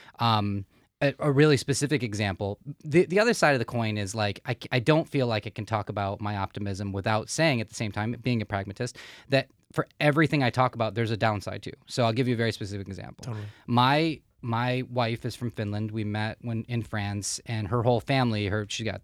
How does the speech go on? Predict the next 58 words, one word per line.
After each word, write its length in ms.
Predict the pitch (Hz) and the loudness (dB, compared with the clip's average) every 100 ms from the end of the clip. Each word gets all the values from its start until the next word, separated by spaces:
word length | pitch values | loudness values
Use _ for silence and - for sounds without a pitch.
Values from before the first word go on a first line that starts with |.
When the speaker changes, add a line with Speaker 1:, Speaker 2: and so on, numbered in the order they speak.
| - | -4
Speaker 1:
three 140 | 127 | -2
sisters, 420 | - 180 - 135 | 2 2 2 0
she 80 | - | 0
got 120 | - | -6
a 40 | 110 | -4
brother, 400 | 143 131 123 110 | 0 0 0 -2
her 80 | 104 | -4
mom 180 | 101 110 | -2 -2
and 100 | 104 | 2
dad 200 | 160 151 | 4 2
are 20 | |
still 200 | - 143 | 2 0
around, 420 | 131 123 123 113 | 4 4 4 0
grandma. 260 | 135 143 127 - - - - - | -2 -2 -2 -6 -20 -20 -16 -2
Um, 420 | 131 123 113 110 - | 2 2 0 -4 -4
so 140 | - | 2
we 100 | 151 | 4
go 140 | 151 147 | 6 4
to 80 | |
visit 260 | 120 120 104 | 4 0 0
there 200 | 104 101 | -2 -2
every 180 | 92 98 | -4 -8
year. 180 | - - - - - | -12 -16 -20 -14 2
One 200 | 151 180 | 4 4
thing 100 | 143 | 4
I'm 120 | 113 | 4
very 160 | 127 | 2
excited 240 | 107 135 110 | 2 0 -2
about 180 | 104 98 | -4 -6
with 100 | - | -6
A 180 | 113 135 | -2 2
I 420 | 160 110 107 110 - | 2 0 -4 -6 -2
is, 380 | 123 117 104 | 0 0 -2
and 240 | - 113 107 | -2 -2 0
one 100 | 117 | 0
of 60 | |
the 40 | 98 | 0
first 240 | 117 107 | -4 -2
applications 800 | 98 - - 180 - 101 98 95 - | -4 -4 -2 0 0 -4 -4 -6 -2
is 340 | 113 110 98 | -2 -2 -2
instant 320 | 156 156 127 | -2 -2 -2
translation. 680 | 113 110 101 98 - - 120 _ - | -2 -2 -2 -6 -8 -12 -14 _ -2
I 160 | 139 175 | 2 2
can't 320 | - 170 143 - | 2 0 0 -4
talk 240 | - 135 - - | -2 -2 -2 -6
to 80 | |
her 220 | 107 120 104 | -4 -4 -6
grandmother 500 | 107 107 - - 117 | -4 -6 -6 -12 -10
because 220 | 117 107 | -6 -4
she 100 | 104 | -4
doesn't 160 | 101 | -6
speak 220 | - 110 143 | -6 -4 -2
English 280 | 139 - | -2 -6
and 80 | 104 | -6
I 80 | 98 | -6
don't 160 | 98 - | -6 -8
speak 220 | - 107 | -10 -8
Finnish. 380 | 110 - - | -8 -8 -12